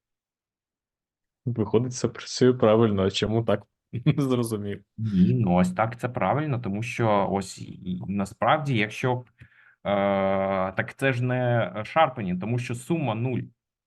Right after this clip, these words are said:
Speaker 2: Е, ви розумієте, якщо там поставити одиницю, та, а це, це насправді, е, я н-, ну, просто треба, е, розібратися.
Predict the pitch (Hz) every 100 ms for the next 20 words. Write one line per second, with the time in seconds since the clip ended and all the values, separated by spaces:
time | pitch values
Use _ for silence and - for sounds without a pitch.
0 | - 107 92 95 95 98 131 185 180 98
1 | - 120 110 110 - - - 110 110 101
2 | - 104 101 110 101 110 160 180 - 113
3 | - _ _ _ - 82 95 107 - 160
4 | - 113 160 170 151 - 151 156 143 143
5 | 123 120 110 110 110 110 117 117 117 120
6 | 117 117 _ - - _ 135 135 175 -
7 | 143 160 151 147 139 120 117 113 117 117
8 | 123 131 143 139 123 123 123 123